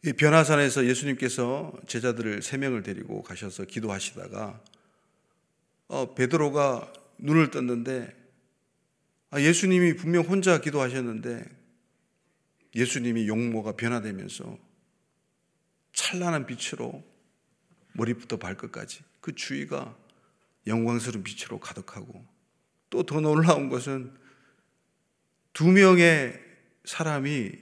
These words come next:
함께 예수님과 이야기를 하고 있는 것을 보는 거예요. 그들이 모세와 엘리야임을 영적으로 직감합니다. 그 모세와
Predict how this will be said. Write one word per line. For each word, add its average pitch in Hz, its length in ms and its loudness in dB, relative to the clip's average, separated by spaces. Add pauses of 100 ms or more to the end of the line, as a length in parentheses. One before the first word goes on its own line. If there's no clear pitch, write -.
(340)
함께 131 440 -4
예수님과 117 540 -2
이야기를 160 540 0
하고 139 220 -6
있는 123 160 -6
것을 120 240 -12
보는 - 260 -12
거예요. - 320 -20 (840)
그들이 113 540 -4 (400)
모세와 107 680 -4
엘리야임을 113 840 -2
영적으로 98 480 -6
직감합니다. - 720 -12 (2500)
그 - 140 -2
모세와 190 680 8